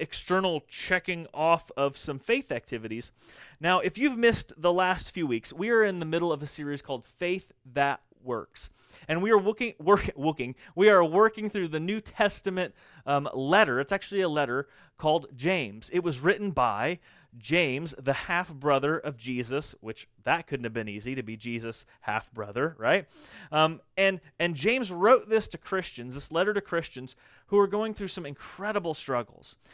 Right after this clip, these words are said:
At this point in time, most of the Christians were, were Jewish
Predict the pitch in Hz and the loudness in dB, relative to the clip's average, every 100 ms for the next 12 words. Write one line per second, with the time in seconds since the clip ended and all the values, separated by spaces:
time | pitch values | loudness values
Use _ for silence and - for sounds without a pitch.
0 | - 156 240 - 220 214 165 190 190 143 | -14 -10 -8 -8 -4 -4 -4 -4 -2 -4
1 | - _ - 165 226 - 165 - 196 196 | -10 _ -2 2 2 0 -10 -4 -2 -2
2 | 160 151 135 135 147 143 139 139 - 135 | -4 -8 -8 -4 0 2 2 0 -4 -6
3 | 123 117 196 202 - - | -4 -2 4 4 4 -6